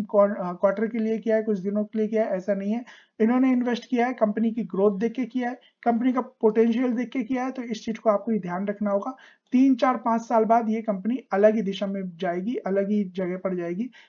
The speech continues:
मैंने यहाँ पर बहुत सारे शेयर ले रखे हैं, अपने क्लाइंट्स को भी दिलाए हैं,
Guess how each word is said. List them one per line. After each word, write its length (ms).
मैंने 440
यहाँ 180
पर 200
बहुत 240
सारे 220
शेयर 280
ले 160
रखे 260
हैं, 100
अपने 200
क्लाइंट्स 320
को 120
भी 100
दिलाए 300
हैं, 120